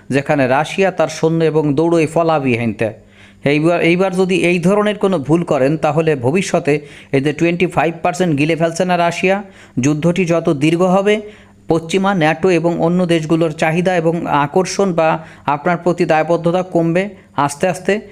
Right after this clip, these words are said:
আর যদি আমেরিকার নির্বাচনে কোনোভাবে ডোনাল্ড ট্রাম্প ক্ষমতায় চলে আসে, তাহলে তো কেল্লা ফতে মিস্টার ভ্লাদিমির পুতিন তখন ঈদের আনন্দ করে দেখা গেল আনন্দের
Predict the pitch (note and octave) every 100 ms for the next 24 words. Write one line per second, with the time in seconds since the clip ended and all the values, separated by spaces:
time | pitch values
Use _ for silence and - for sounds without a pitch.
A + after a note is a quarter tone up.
0 | - - C#3+ D3 E3+ F3 F3 F3+ F3+ F3+
1 | F3 F3+ F3+ E3+ F3 F3 G3 G3+ F#3 E3
2 | F3 E3 E3+ E3 D#3+ E3+ F3 E3+ D#3+ D#3+
3 | D3 C3+ C#3 B2+ D3 D3 D#3 E3+ - D3+
4 | D3 C#3+ D#3 D#3+ D#3+ D#3+ E3 B2+ B2+ D#3
5 | F3 E3+ E3+ D#3+ E3 D#3+ D#3 E3 D#3+ E3
6 | D#3+ D#3+ D#3 D#3 D#3 D3+ C#3+ - - -
7 | C3 D3 D3+ D#3+ E3+ D#3 E3+ F3 E3+